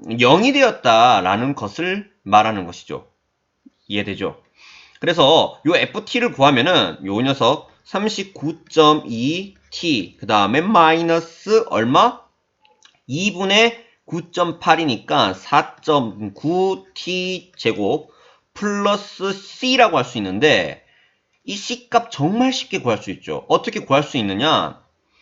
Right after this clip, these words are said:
처음에 몇 미터에 있었다? 구십팔 미터에 있었다. 즉 위치가 시간이 영일 적에 요 함수의 값은 구십팔이어야 된다는 겁니다. 그래서 요 C가 얼마다? 아,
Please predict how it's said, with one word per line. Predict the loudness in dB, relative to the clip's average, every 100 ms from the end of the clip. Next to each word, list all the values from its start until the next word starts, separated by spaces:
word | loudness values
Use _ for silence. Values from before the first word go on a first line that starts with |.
| _ _ _ _ _ _ _
처음에 | -4 6 8 8 6 4
몇 | 4 0
미터에 | 0 0 -2 0 0
있었다? | 0 -4 -6 0 0 0
구십팔 | -10 -10 -10 -8 0 2
미터에 | 2 0 -2
있었다. | -2 -4 -8 -4 0 2 0 -4
즉 | -8 -2 -2 -4 -20 -20 -20 _
위치가 | -6 -6 -8 -6 0 6 6 6 2
시간이 | -8 -10 0 2 2 0
영일 | 2 2 2 0 -4
적에 | -4 0 2 4 2 -2 -14 _ _ _ -2
요 | -2
함수의 | -2 -6 -4 -6 -4
값은 | -8 -8 -12
구십팔이어야 | -8 -10 -10 -14 -8 -4 -4 -4
된다는 | -6 -8 -12
겁니다. | -14 -4 -4 -4 -6
그래서 | -4 -4
요 | -6
C가 | -8 -8 0 2
얼마다? | 2 -2 2 2 2 -4 _ _ _ _
아, | 2 4 6 6 4 4 0 -4